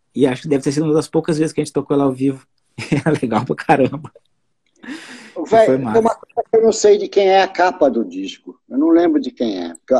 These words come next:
Speaker 2: essa foto é maravilhosa.
Speaker 1: A capa do disco, cara, é da agência da Fernanda. A Fernanda, na época, ela, é, tinha uma agência de publicidade, de, de comunicação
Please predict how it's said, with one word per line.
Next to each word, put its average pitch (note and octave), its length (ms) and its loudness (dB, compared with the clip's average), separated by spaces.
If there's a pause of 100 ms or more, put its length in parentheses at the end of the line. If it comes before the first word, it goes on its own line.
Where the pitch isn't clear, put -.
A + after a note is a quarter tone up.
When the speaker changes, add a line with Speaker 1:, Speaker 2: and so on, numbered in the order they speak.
Speaker 2:
essa D#3+ 280 0
foto E3+ 340 0
é C#3+ 60 4
maravilhosa. A2 880 0 (680)
Speaker 1:
A - 60 -20
capa F3+ 240 -4
do F3 140 -4
disco, E3 340 -8
cara, B2 340 -4
é C3 100 -4
da D3+ 140 -2
agência D3+ 360 -6
da E3+ 140 -6
Fernanda. D#3+ 580 -8 (1000)
A - 140 -12
Fernanda, C#3+ 420 -4
na D3 200 0
época, C#3+ 440 -4
ela, G2 1400 -8 (140)
é, E2+ 760 -14
tinha - 180 -4
uma C3+ 120 -2
agência A#2+ 540 -2
de F#2+ 320 -10
publicidade, F#2+ 800 -8
de, F#2 500 -8
de - 140 -18
comunicação G2 800 -10